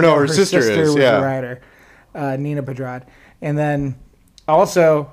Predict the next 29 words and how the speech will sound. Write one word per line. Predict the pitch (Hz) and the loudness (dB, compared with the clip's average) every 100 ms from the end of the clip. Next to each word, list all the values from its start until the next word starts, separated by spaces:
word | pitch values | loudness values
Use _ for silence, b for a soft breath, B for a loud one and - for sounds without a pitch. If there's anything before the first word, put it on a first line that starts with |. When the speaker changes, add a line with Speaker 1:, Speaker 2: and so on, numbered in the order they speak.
| - - | -20 -8
Speaker 2:
Lake | 156 175 143 | 0 0 0
Bell | 147 165 165 160 | 0 2 2 0
and | 156 | 0
Ashton | 156 156 147 | 0 -2 -4
Kutcher | - 156 151 156 165 165 - | -6 -6 -4 -4 -4 -4 -6
were | 143 151 | -2 -2
in | 151 | -2
the | 147 | -6
film | 156 151 143 | -4 -2 -2
What | 151 131 | -2 -2
Happens | 151 151 147 | -2 -2 -6
in | 139 | -6
Vegas, | 131 139 135 147 - | -2 -2 -2 -8 -8
which | 135 | -10
is | 131 | -8
a | 131 | -6
movie | 139 139 | -4 -6
we | |
could | 127 | -6
do | 113 | -2
Speaker 1:
Yep. | 107 - - 139 | 0 0 -4 -8
Speaker 2:
down | 135 135 | -8 -6
the | 131 | -8
line. | 127 135 135 B B B B B - | -10 -10 -12 B B B B B -12
Um, | 143 135 131 110 _ | -8 -8 -10 -16 _
but | 147 143 135 _ 175 | -12 -12 -12 _ -6
that | 156 185 208 | -2 -2 0
movie | 190 147 139 127 - _ _ _ _ _ _ 147 | -2 -2 -4 -8 -12 _ _ _ _ _ _ -10
was | 135 113 | -10 -10